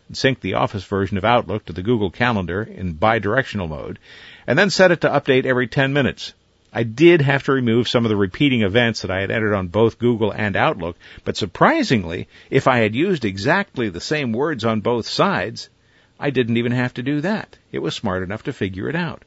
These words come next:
It was about a fifteen-minute lunch hour project. So that put Outlook at the office in sync with my Google Calendar. Neat. Then I synced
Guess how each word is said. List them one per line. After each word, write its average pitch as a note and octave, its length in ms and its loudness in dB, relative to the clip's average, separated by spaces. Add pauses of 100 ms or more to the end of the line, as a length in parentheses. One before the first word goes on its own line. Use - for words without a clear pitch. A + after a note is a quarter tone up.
(240)
It - 60 -8
was F#3 100 0
about D#3+ 160 2
a C3+ 60 2
fifteen-minute A2+ 600 -4
lunch G#2 220 -4
hour F2 220 -4
project. G2 560 -2 (520)
So D#3 300 6
that F3+ 320 4
put B2+ 220 4
Outlook B2 480 0
at G#2 100 2
the G#2+ 140 0
office A#2+ 400 0
in C#3 160 -2
sync A2 340 -2
with A2 160 -2
my A#2 140 -2
Google G#2 340 -2
Calendar. B2 600 -2 (360)
Neat. - 360 -8 (720)
Then C#3+ 500 4
I B2 180 2
synced C#3 420 2